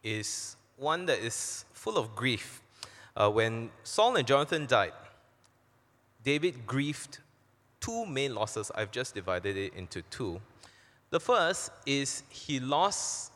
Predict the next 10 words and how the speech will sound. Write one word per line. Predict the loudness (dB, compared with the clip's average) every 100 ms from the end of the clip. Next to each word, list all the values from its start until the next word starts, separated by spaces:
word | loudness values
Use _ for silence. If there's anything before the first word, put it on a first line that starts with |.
| _ _ -2
the | 0
Lord's | 0 4 4 4 0 -8 -8 -8
anointed. | -8 -4 -6 -6 -10 -14 -16 -20 _ _
Loss | -8 -6 -6
of | -6
the | -8
Lord's | -8 -8 -10
anointed. | -10 -8 -10 -8
The |
second | 0 0 2 -2